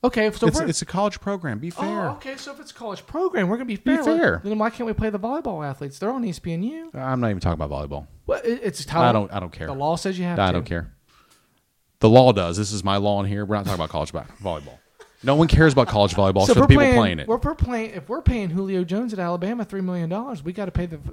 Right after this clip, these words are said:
Speaker 1: the, the sp-
Speaker 2: I'm not saying three million dollars.
Speaker 1: Okay, well,
Speaker 2: That's a, that's a ton, that's a chunk of change.
Speaker 1: Well,
Speaker 2: I'm
Speaker 1: Alabama would
Speaker 2: saying
Speaker 1: do it. You know they would.
Speaker 2: I'm saying, but here, here's what's cool, right? So was, was Julio Jones a five-star recruit when he came out of high school?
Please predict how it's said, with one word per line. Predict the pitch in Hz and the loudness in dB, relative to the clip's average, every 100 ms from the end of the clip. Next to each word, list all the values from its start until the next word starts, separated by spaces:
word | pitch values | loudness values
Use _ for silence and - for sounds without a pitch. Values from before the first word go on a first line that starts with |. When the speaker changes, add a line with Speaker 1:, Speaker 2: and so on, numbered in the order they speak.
| - | -10
Speaker 1:
the, | 147 | -10
the | 143 151 | -10 -16
sp- | - - | -16 -6
Speaker 2:
I'm | 175 | 0
not | 185 127 | 2 2
saying | - 170 | 2 0
three | 117 110 | 0 -2
million | 98 80 | 0 0
dollars. | 95 143 - - - | -2 -2 -4 -10 -6
Speaker 1:
Okay, | 214 233 156 | -4 -2 -4
well, | 139 139 | -2 2
Speaker 2:
That's | 160 | 4
a, | 156 | 4
that's | 170 156 | 0 -2
a | |
ton, | 131 143 139 | -2 -4 -2
that's | 147 107 | -2 -2
a | |
chunk | 131 104 | -2 -4
of | 90 | -2
change. | 135 76 - | -4 -4 -6
Speaker 1:
Well, | 143 147 220 - | -6 -4 -2 -2
Speaker 2:
I'm | |
Speaker 1:
Alabama | 175 220 170 302 | 4 6 8 8
would | 294 | 8
Speaker 2:
saying | 185 170 | 10 10
Speaker 1:
do | 330 285 | 10 8
it. | 226 | 8
You | 196 | 6
know | 220 262 | 6 10
they | 240 | 10
would. | 269 240 160 151 | 10 6 4 4
Speaker 2:
I'm | 180 | 4
saying, | 160 180 151 | 4 2 4
but | 139 135 | 4 4
here, | 139 156 | 6 6
here's | 123 139 | 4 0
what's | 113 - | 0 -2
cool, | 175 131 | 2 2
right? | 117 131 | 2 -2
So | - 139 131 - | -4 -2 -2 -6
was, | 131 135 120 | -4 -2 0
was | 123 113 | -2 2
Julio | 165 180 170 | 6 6 4
Jones | 170 160 | 0 -4
a | |
five-star | 151 151 143 156 | -2 -2 0 0
recruit | 143 156 | 0 0
when | 139 | 0
he | 139 | 0
came | 139 | 0
out | 139 | 0
of | 139 | 0
high | 143 | 0
school? | - 170 | 0 -2